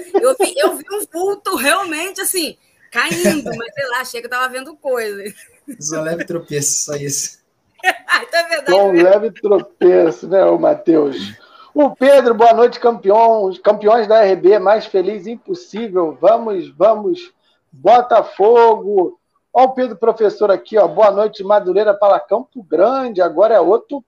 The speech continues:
Speaker 3: patamar. Contratar esse, essa palavra aí é de outro clube aí que não deu muito certo, não. O Alex, boa noite, irmãos. Olha o Romeu falando do interior de Minas.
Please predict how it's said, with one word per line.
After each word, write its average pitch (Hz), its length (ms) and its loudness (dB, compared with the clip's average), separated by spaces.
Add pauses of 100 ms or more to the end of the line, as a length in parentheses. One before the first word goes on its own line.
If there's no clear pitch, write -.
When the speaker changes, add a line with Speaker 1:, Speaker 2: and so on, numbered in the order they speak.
(100)
Speaker 3:
patamar. 202 920 0
Contratar 226 680 0 (300)
esse, 202 360 -2 (140)
essa 208 200 0
palavra 202 600 4
aí 233 260 0
é 415 260 0
de 269 140 -8
outro 247 320 2
clube 208 320 -2
aí 254 460 2
que 320 100 -8
não 294 120 -8
deu 302 140 0
muito 285 220 -10
certo, 254 400 -4
não. 170 240 0 (560)
O 247 100 2
Alex, 254 520 4
boa 208 200 4
noite, 220 320 -2
irmãos. 214 840 0 (220)
Olha 285 180 2
o 226 40 2
Romeu 240 380 4
falando 214 320 2
do 208 80 -8
interior 214 520 0
de 185 140 -10
Minas. 196 540 -4